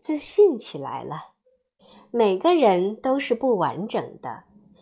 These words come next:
有的人的缺陷可以看见，而有的人的缺陷却看不见。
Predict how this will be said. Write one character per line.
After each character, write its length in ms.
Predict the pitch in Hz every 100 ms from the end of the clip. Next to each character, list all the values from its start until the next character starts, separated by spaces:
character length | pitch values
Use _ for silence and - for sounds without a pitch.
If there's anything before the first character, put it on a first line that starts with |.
| _
有 220 | 247 226 220
的 160 | 349
人 160 | 285 196
的 140 | 220
缺 260 | 220 302 294
陷 500 | - 349 285 180 -
可 300 | - 180 160
以 180 | 233 214
看 340 | - 226 180
见， 360 | 139 165 135 - _ - - -
而 160 | 185
有 300 | 240 208 -
的 120 | -
人 220 | 254 196 151
的 100 | 160
缺 280 | - 185
陷 340 | 180 - 160 - - _
却 180 | - 240
看 400 | 233 - 339 170
不 160 | - 135
见。 380 | - 147 160